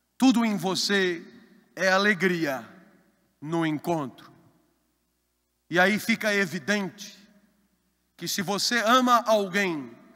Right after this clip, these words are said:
quando esse alguém não está desejando que estivesse, quando você ama esse alguém, quando esse alguém está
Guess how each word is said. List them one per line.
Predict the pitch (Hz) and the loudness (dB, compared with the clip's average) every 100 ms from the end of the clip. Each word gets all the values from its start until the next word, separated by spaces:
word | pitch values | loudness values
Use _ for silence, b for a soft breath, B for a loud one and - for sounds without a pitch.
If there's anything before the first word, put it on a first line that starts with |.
| - _ | -20 _
quando | - 202 240 214 | -2 0 2 2
esse | 214 - | 0 0
alguém | 214 180 202 226 | 0 0 -4 -4
não | 185 180 226 214 | -4 2 4 2
está | 185 - - 160 - - - _ _ _ _ _ _ _ _ _ _ _ _ _ _ _ _ | -4 -4 -2 -2 -4 -20 -20 _ _ _ _ _ _ _ _ _ _ _ _ _ _ _ _
desejando | 202 208 202 180 - 220 202 170 | -2 0 -2 -4 -2 -2 -2 -6
que | 156 170 | -8 -10
estivesse, | 151 - 170 165 147 - - - _ _ _ _ _ _ _ _ _ _ _ _ b | -10 -8 -6 -4 -4 -8 -18 -20 _ _ _ _ _ _ _ _ _ _ _ _ b
quando | _ 196 214 | _ -2 0
você | 202 226 - | 0 0 2
ama | 226 277 294 269 | 6 6 6 4
esse | 262 - 277 | 2 0 -2
alguém, | 226 190 247 285 247 | -2 2 4 4 0
quando | 226 262 269 254 | 2 2 2 0
esse | - | 0
alguém | 240 214 190 254 254 | -2 -2 0 0 0
está | - - 240 208 - | -2 0 2 2 -2